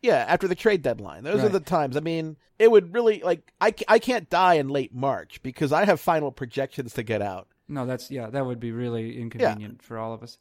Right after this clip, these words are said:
Speaker 2: Now, let me ask you, all right, so le-, so let's return to this question of, of, uh, the differences between the regular and postseasons. You,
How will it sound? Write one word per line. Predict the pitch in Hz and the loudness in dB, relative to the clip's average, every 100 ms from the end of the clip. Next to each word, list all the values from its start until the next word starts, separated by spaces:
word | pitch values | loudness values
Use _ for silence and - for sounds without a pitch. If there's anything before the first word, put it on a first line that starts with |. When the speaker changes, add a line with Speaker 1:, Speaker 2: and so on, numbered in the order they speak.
| _ | _
Speaker 2:
Now, | 208 214 | 2 4
let | 254 | 4
me | 277 | -2
ask | 240 - | -4 -6
you, | 226 202 | -8 -2
all | |
right, | 196 180 | -2 0
so | 190 | 0
le-, | 160 208 170 | 0 -4 -6
so | 220 | -6
let's | 262 | -6
return | 294 - 247 | -6 -8 -4
to | |
this | 214 | -4
question | - 185 - | -4 -8 -6
of, | 131 _ _ _ _ - | -12 _ _ _ _ -4
of, | 156 135 143 | -2 -2 -2
uh, | 127 | -2
the | 127 | -2
differences | 123 123 123 123 113 | -4 -6 -6 -8 -10
between | 120 - 135 120 | -12 -8 -6 -4
the | 117 | -4
regular | 127 127 131 117 | -2 -2 -4 -6
and | 113 | -8
postseasons. | 120 - 175 180 175 - _ | -12 -6 -4 -4 -6 -12 _
You, | 160 151 147 135 | -10 -6 -6 -8